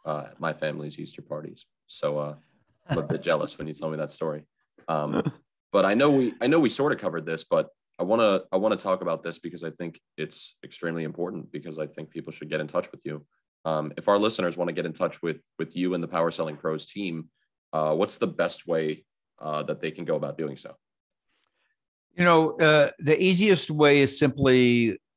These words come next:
Speaker 2: log on to your favorite search engine, um, Google,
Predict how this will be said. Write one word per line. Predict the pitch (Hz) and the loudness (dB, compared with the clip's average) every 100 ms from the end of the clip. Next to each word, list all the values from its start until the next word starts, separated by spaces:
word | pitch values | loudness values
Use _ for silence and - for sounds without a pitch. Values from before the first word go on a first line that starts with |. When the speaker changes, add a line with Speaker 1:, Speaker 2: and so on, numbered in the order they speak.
| _ | _
Speaker 2:
log | - 120 117 123 127 113 | -10 -4 2 4 4 4
on | 120 117 | 2 2
to | 117 | 0
your | 110 107 | 0 0
favorite | 101 117 107 107 | 0 0 0 0
search | - - 98 - | -4 -2 -2 0
engine, | 95 92 95 92 95 98 - | -2 0 -2 -2 -4 -10 -6
um, | 104 98 90 85 85 95 _ - _ _ - - - _ | 0 2 0 -2 -6 -12 _ -20 _ _ -20 -20 -20 _
Google, | 110 101 92 95 | -6 -4 -4 -4